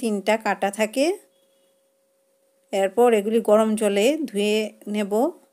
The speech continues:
জল দিয়ে ভিজিয়ে রাখলাম কিছুক্ষণের জন্য গরম জলে। কড়াই গরম করে কড়াইতে সর্ষের তেল দিলাম, তেলটা লো ফ্লেমে গরম হয়েছে। এখন শুকনো মাছগুলি পরিষ্কার করে ধুয়ে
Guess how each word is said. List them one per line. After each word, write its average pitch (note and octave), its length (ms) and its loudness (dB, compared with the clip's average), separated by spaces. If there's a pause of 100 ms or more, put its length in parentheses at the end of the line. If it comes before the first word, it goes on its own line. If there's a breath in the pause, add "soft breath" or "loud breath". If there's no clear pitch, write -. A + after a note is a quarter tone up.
(120)
জল G#3 260 0
দিয়ে G3 200 0
ভিজিয়ে G#3+ 320 2
রাখলাম A#3 260 -2 (100)
কিছুক্ষণের A3 540 -4
জন্য G#3+ 320 -2 (920)
গরম G3 300 2
জলে। G3 300 0 (2000)
কড়াই A3+ 280 6 (100)
গরম B3 220 4
করে G#3 220 0 (100)
কড়াইতে G#3+ 320 0 (100)
সর্ষের A3 360 -4
তেল A3+ 180 2
দিলাম, A3 320 -2
তেলটা F#3+ 400 -2
লো F#3+ 180 0 (140)
ফ্লেমে A3+ 380 -4 (200)
গরম G3 260 0
হয়েছে। G3 400 -4 (120)
এখন G#3 300 -6 (640 soft breath)
শুকনো A3 360 -6
মাছগুলি G#3+ 480 -2 (100)
পরিষ্কার G#3+ 360 0
করে G3 120 -2 (120)
ধুয়ে G3+ 280 0